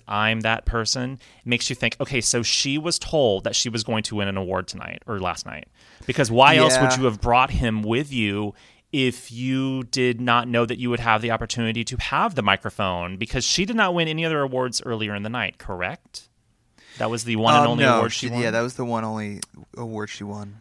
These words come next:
Speaker 1: The,
Speaker 2: In,
Speaker 1: so
Speaker 2: in,
Speaker 1: they wanted
Speaker 2: at
Speaker 1: to
Speaker 2: least in terms of presented awards,
Speaker 1: Yeah,
Speaker 2: yeah.
Speaker 1: I mean, she, so,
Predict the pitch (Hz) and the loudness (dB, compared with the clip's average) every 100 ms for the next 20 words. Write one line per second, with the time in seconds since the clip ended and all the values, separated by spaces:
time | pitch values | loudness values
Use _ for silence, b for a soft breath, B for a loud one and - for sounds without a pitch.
0 | - 127 160 147 139 131 123 123 135 165 | -2 2 4 4 4 2 -2 2 4 4
1 | 160 143 147 147 135 123 107 - 113 110 | 2 0 -4 -6 -4 -4 -6 -10 -8 -4
2 | 110 95 98 95 95 143 113 107 123 120 | -4 -6 -10 -10 -4 0 0 0 -4 -4
3 | - - 151 147 147 143 139 - - - | -4 -4 -6 -8 -10 -10 -12 -14 -10 -2
4 | 147 135 127 | 0 2 0